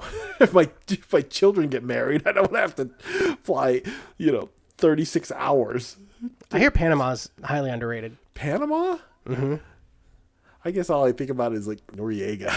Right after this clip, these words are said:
Speaker 1: <laughs> But I guess
Speaker 2: It's
Speaker 1: we're
Speaker 2: been a
Speaker 1: well,
Speaker 2: long time.
Speaker 1: I guess we're well past that
Speaker 2: Yeah.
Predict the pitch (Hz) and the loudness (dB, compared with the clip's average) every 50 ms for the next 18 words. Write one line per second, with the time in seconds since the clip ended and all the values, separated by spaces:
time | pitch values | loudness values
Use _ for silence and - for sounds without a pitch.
0 | - - - 240 - 554 539 311 247 - - 269 226 - - 214 196 - - 180 | -2 2 4 4 4 4 2 0 0 2 2 2 4 8 8 8 8 8 6 8
1 | 180 190 208 180 175 165 165 160 156 - 202 - 196 202 202 190 - - - - | 10 12 12 12 12 12 10 8 6 4 6 8 8 8 10 10 10 8 8 6
2 | 220 196 180 175 - 196 175 165 - - - - 127 131 135 - - - 127 113 | 8 8 8 10 10 8 8 8 6 -2 -6 -4 -4 -4 -4 -6 -10 -12 -12 -12
3 | 107 95 82 - _ _ - - - _ - - - 247 330 330 311 | -12 -12 -16 -20 _ _ -16 -16 -14 _ -10 -8 -6 -4 -4 -4 -4